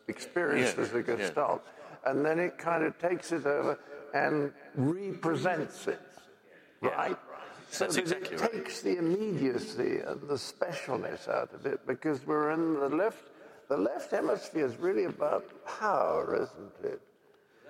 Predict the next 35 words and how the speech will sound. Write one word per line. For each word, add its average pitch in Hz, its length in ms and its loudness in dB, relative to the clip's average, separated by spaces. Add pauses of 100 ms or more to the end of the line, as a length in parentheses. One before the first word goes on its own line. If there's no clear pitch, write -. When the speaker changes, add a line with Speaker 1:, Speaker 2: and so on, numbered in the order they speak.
(240)
Speaker 2:
Well, 113 100 -6
that's 143 240 0
a 117 40 -12
very 107 260 2
good 101 240 -6 (100)
point. 78 260 2 (680)
I 101 40 -6
mean, 113 260 0
the 113 260 2 (460)
Speaker 1:
You 165 120 0
know, 147 80 2
you, 147 280 2
Speaker 2:
Let 165 140 2
Speaker 1:
you 156 40 -4
Speaker 2:
me, 147 100 -6
Speaker 1:
break - 220 -2
Speaker 2:
let 135 80 2
me 123 60 2
Speaker 1:
things 190 120 4
Speaker 2:
come 143 100 4
to 170 60 4
Speaker 1:
up 180 80 0
Speaker 2:
that. 160 260 2
Speaker 1:
into 139 60 -4
pieces 156 460 -2
so 151 200 2
that 135 200 0
you 143 120 0
can 160 240 0 (340)
manipulate 143 880 2
them 131 160 2
and 127 100 2
exploit 131 600 -2 (180)
things. - 160 -10 (580)
Speaker 2:
You're, 90 360 4